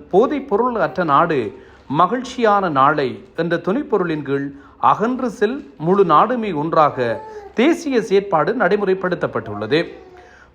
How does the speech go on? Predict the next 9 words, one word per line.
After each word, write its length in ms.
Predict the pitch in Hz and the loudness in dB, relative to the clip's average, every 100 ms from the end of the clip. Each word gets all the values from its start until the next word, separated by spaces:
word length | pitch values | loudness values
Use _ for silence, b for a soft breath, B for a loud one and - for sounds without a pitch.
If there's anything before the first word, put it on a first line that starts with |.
| - | 6
போதைப்பொருள் 540 | 254 370 381 311 262 | 6 6 2 0 2
வர்த்தகர்கள் 560 | 180 175 196 180 165 226 254 | 2 2 2 0 0 0 0
மற்றும் 260 | 190 175 | -2 -2
விநியோகஸ்தர்களுக்கு 800 | 151 220 262 233 208 190 180 170 151 | -4 -2 -2 -2 -2 0 0 -2 -4
எதிராக 360 | 160 147 254 254 | 2 2 2 0
பாரிய 340 | 175 190 202 185 - | 2 2 2 -2 0
சமூக 320 | 190 254 247 254 | -2 0 -2 2
தாக்கத்தையும் 600 | 170 170 - 160 202 226 | 0 0 -6 -6 -4 -2
அழுத்தத்தையும் 600 | 151 190 196 190 180 147 | -2 -2 -2 -2 -2 -4